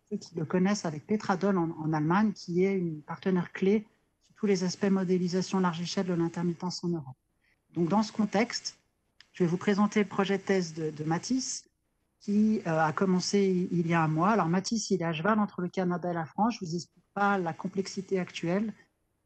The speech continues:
euh, d'autant qu'il est venu en France pour faire tous les papiers, et cetera, mais que pour l'instant, il peut pas rentrer au Canada, mais qu'officiellement, il est en co-tutelle au Canada la première année de sa thèse.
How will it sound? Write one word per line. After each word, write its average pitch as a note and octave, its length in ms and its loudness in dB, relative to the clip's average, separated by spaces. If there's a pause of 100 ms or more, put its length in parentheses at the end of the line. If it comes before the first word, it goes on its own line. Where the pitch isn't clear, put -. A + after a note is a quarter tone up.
euh, C#3+ 640 -2
d'autant E3+ 300 0
qu'il E3+ 240 -4
est D#3 60 0
venu F3 180 4
en A3+ 100 4
France G#3+ 340 2
pour G3 240 -6
faire F#3 200 -6
tous - 120 -12
les F#3+ 100 2
papiers, F#3 320 -4
et - 40 -6
cetera, F#3 400 0
mais F3 120 -2
que - 120 -20
pour A3+ 80 0
l'instant, A#3 300 2
il G#3 100 2
peut F#3 100 -10
pas E3+ 180 -2
rentrer F3 280 -2
au F3+ 60 -2
Canada, E3+ 480 -2
mais G3 220 0
qu'officiellement, F#3+ 640 -2
il F#3 100 0
est - 20 2
en D#3+ 80 -2
co-tutelle F3+ 540 -6
au E3 260 -6
Canada F3 400 -4
la D#3 120 -4
première E3 360 -2
année D#3+ 160 0
de D#3+ 60 -16
sa D3+ 100 -10
thèse. G3+ 380 0